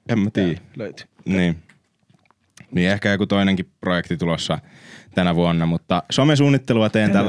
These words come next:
Speaker 2: vuonna.
Speaker 1: hetkellä
Speaker 2: Oho, kova.
Speaker 1: yhteen projektiin. Ja tota, kävin eilen yksissä kuvauksissa justiinsa sitten kuvaamassa vähän <laughs> semmoista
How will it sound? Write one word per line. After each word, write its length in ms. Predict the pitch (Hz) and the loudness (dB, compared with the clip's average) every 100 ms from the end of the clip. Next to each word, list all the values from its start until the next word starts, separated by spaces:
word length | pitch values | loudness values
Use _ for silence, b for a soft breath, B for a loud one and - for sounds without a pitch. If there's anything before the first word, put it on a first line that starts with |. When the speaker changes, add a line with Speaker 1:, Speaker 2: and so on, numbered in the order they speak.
| 95 | 0
Speaker 2:
vuonna. 80 | 98 | 0
Speaker 1:
hetkellä 380 | 101 92 85 87 | -2 -2 -2 -2
Speaker 2:
Oho, 80 | |
kova. 120 | 214 - - 98 | -4 -12 -2 0
Speaker 1:
yhteen 340 | 98 95 87 85 | 0 0 0 -2
projektiin. 640 | 85 85 80 - 87 107 B B B B B B | 0 0 -2 -2 -2 -2 B B B B B B
Ja 120 | 92 | 0
tota, 380 | 95 90 95 95 - _ - - _ - | 0 0 0 -2 -6 _ -20 -20 _ -4
kävin 260 | 107 104 107 | -2 2 2
eilen 420 | 107 101 98 98 - - | 2 2 0 -2 -8 -4
yksissä 380 | 101 - 98 - - | -2 -2 -4 -4 -2
kuvauksissa 680 | 175 202 160 - 143 - | 2 2 2 0 -2 0
justiinsa 540 | 131 131 - 120 113 113 | 2 0 0 0 0 0
sitten 540 | - 110 - 113 107 - B B B B B | 0 -2 -2 -2 -2 -6 B B B B B
kuvaamassa 580 | - 113 104 95 95 92 | 0 2 2 2 0 0
vähän 300 | 92 92 87 - 101 | 0 0 -2 -4 -6
<laughs> 180 | 98 107 | -2 -2
semmoista 600 | 98 92 87 - 85 | 0 0 -2 -2 -2